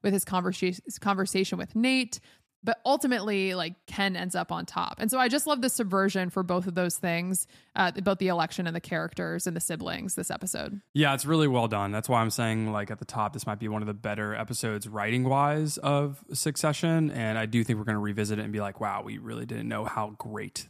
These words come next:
Speaker 2: this episode was and what it was telling us about the end of the season," which all these characters are basically metaphorically dying.
Speaker 1: Yeah, so should we get to the predictions?
Speaker 2: Yeah, I've said a lot of them about the individual,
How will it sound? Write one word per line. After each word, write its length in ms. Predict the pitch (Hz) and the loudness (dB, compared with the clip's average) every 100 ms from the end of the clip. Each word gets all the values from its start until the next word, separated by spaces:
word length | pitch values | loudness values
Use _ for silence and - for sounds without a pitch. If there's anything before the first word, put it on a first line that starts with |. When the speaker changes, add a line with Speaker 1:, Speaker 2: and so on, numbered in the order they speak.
| - | -2
Speaker 2:
this 120 | 117 | 0
episode 300 | 117 - 117 | 0 0 2
was 220 | 117 117 | 4 2
and 160 | 113 110 | 2 2
what 160 | 117 | 2
it 60 | 123 | 2
was 120 | 110 | -2
telling 320 | - 113 107 | -2 -2 0
us 100 | 101 | -2
about 180 | - - | -4 -6
the 100 | 107 | -6
end 140 | 101 | -4
of 60 | 104 | -4
the 80 | 104 | -4
season," 380 | - 107 101 95 | -4 -2 -4 -6
which 140 | 101 | -4
all 100 | 98 | -4
these 140 | 98 | -4
characters 360 | - 107 101 107 | -4 -4 -2 -4
are 80 | 101 | -4
basically 680 | - 107 - - 107 101 - _ _ _ _ _ | -4 -2 -2 -2 -4 -4 -8 _ _ _ _ _
metaphorically 520 | 123 110 117 107 104 | 0 0 0 -2 -4
dying. 540 | 101 95 95 110 113 147 | -4 -4 -4 -6 -6 -6
Speaker 1:
Yeah, 240 | 233 202 170 | 0 2 2
so 180 | 247 | 0
should 100 | 240 | 0
we 80 | 247 | 0
get 220 | 233 220 | 2 0
to 260 | - 220 214 | 0 0 0
the 300 | 180 190 190 | 0 -2 -2
predictions? 720 | - 175 156 - 214 233 - - _ _ _ - | -2 -6 -6 -4 -2 -2 -4 -16 _ _ _ 2
Speaker 2:
Yeah, 180 | 190 175 | 4 6
I've 140 | 185 | 2
said 160 | - 277 | 4 4
a 40 | |
lot 260 | 185 131 143 | 4 4 4
of 80 | 147 | 4
them 140 | 151 | 2
about 200 | 139 127 | 4 4
the 100 | 127 | 2
individual, 760 | 131 127 117 117 123 120 117 | 2 2 2 2 4 4 0